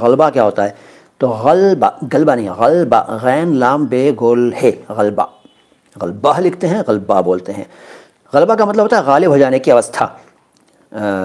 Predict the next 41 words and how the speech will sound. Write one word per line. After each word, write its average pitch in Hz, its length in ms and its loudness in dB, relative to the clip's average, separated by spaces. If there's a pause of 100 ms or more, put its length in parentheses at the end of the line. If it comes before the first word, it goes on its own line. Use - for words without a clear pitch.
(480)
कंट्रोल 170 360 2
हो 143 100 -2
जाना, 101 340 -4 (120)
गालिब 147 280 2
आ 117 60 4
जाना, 98 280 0
जीत 160 320 -4
लेना। 107 320 -2 (800)
अ, 95 140 -2
इसको 95 220 -2
इस - 100 -4
तरह 165 120 0
से 160 120 -2
कह 165 80 2
सकते 165 240 -2
हैं 180 160 2
कि 165 300 4 (260)
मैं 135 180 2
जैसे 127 320 2
ही 196 100 4
बिस्तर 139 540 0
में 123 180 2
लेटा, 113 380 0 (300)
मुझ 123 300 0
पर 143 340 0
नींद 135 440 2
का 135 200 2 (240)
गलबा 127 280 2
हो 98 160 -2
गया, 80 240 -8 (260)
मतलब 143 240 -2
नींद 135 260 4
ने 135 140 0
मुझ 127 140 0
पर 117 120 0
कब्जा 110 280 2
कर 117 120 0
लिया, 151 180 0
मैं 160 100 0
सो - 180 -4
गया। 80 200 -8